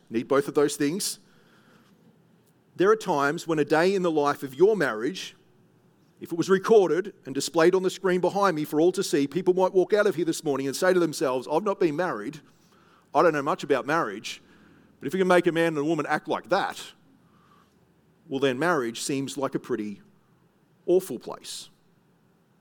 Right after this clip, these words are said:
A couple of years ago, uh, a guy called Paul Tripp, a bi-, biblical counselor, wrote a book on marriage, which I've not read the whole thing, but the title is very telling. I've read the title. Um,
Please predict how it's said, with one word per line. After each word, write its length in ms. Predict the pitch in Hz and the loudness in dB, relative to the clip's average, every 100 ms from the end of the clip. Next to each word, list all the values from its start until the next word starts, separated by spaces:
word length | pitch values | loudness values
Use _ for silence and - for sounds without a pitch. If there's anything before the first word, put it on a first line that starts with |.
| _ _ _ _ _ _ _ _ _ _ _ _ _ - _ _ _ _ _ - | _ _ _ _ _ _ _ _ _ _ _ _ _ -20 _ _ _ _ _ -4
A 60 | |
couple 200 | 160 139 | -2 0
of 60 | 131 | 0
years 160 | 151 | -2
ago, 400 | 151 135 117 131 135 | 2 2 2 0 -2
uh, 260 | 127 120 117 | 0 0 -2
a 60 | 127 | -2
guy 220 | 139 127 | -2 -2
called 420 | 135 127 113 - | 0 0 -2 -4
Paul 280 | - 123 113 | 0 0 0
Tripp, 260 | - 156 | 0 -2
a 40 | 113 | 0
bi-, 80 | 139 | -6
biblical 440 | - 156 131 131 | -2 -2 0 -4
counselor, 420 | - 123 123 139 131 | -2 -2 -2 0 2
wrote 120 | 127 | 2
a 40 | |
book 200 | 131 151 | 0 -2
on 120 | 139 | -2
marriage, 340 | 123 123 139 - | 0 0 0 -4
which 160 | 139 | -4
I've 120 | 151 190 | -2 0
not 120 | 180 | 4
read 140 | 156 | 4
the 60 | 135 | 4
whole 140 | 147 | -2
thing, 300 | - 135 131 | -2 -6 -4
but 100 | 139 | -4
the 60 | 143 | -6
title 340 | - 190 151 | -2 0 0
is 80 | 123 | -2
very 200 | 156 156 | -2 -2
telling. 320 | - 131 101 95 | -2 -6 -8 -10
I've 100 | 120 | -2
read 140 | 147 | -2
the 60 | 139 | -2
title. 340 | - 87 - _ _ _ - - - - - - - - | -8 -12 -14 _ _ _ -20 -20 -20 -20 -20 -20 -18 0
Um, 440 | 160 156 135 127 | 4 4 0 -8